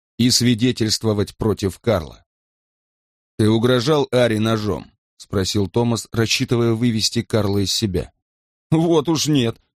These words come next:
У меня был в руке нож, когда он ворвался. Я согласился выслушать его, хотя он был вне себя, и когда он стал обвинять меня в несуществующих грехах, я встал и попросил его уйти.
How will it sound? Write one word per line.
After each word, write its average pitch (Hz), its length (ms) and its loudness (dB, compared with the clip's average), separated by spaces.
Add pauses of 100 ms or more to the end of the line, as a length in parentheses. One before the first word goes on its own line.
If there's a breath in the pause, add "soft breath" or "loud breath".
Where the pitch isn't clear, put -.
У 110 80 -2
меня 160 280 2
был 156 180 0
в 143 80 -2
руке 151 260 0
нож, 156 220 0
когда 117 260 -2
он 117 140 0
ворвался. 131 600 -2 (280)
Я 107 160 2
согласился 131 640 0
выслушать 135 480 -2
его, 113 180 2
хотя 113 280 0
он 123 140 0
был 131 160 0
вне 127 220 2
себя, 131 360 0
и 90 120 -2
когда 123 340 0
он 139 200 0
стал 127 320 0
обвинять 120 460 -2
меня 135 280 0
в 101 60 -4
несуществующих 113 880 -2
грехах, 135 560 0 (260)
я 127 180 2
встал 160 320 0
и 107 40 -2
попросил 127 440 -2
его 135 220 2
уйти. 151 460 0